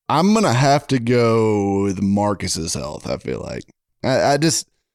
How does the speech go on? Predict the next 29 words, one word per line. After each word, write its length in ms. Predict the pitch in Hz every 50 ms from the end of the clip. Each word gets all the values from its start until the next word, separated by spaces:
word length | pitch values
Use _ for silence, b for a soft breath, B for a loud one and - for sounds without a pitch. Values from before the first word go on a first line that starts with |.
| _ _ _
and 220 | - 165 175 170 -
I 80 | - 156
realize 360 | 160 175 185 190 190 180 156 143
that, 80 | 143 110
like, 180 | 131 135 120 -
Tannehill 480 | - 147 139 139 131 131 135 131 131
is 100 | 123 110
a 40 | 117
pretty 180 | - - 117 110
good 220 | 101 110 101 92
backup 400 | 92 95 92 95 - - 90 -
and 80 | 92 92
everything, 480 | 95 90 92 90 - 87 87 87 85 82
but 120 | 92 98
I 120 | 107 113
just 220 | 113 104 104 92 -
feel 200 | - 120 120 113
like 380 | 104 101 101 95 95 87 -
for 140 | - - 110 117
this 180 | 147 156 -
team 260 | - 151 143 139 139 127
to 120 | 123 113
finally 640 | 98 - - - 113 117 120 113 117 113 110 107 104
reach 420 | 98 98 107 110 110 104 92 -
its 160 | 110 92 -
potential, 640 | - - 95 - 104 98 95 90 - 92 92 92 90
it's 160 | 87 90 -
gotta 380 | - _ - 101 92 92 90 87
be 420 | 90 90 90 90 87 87 104 123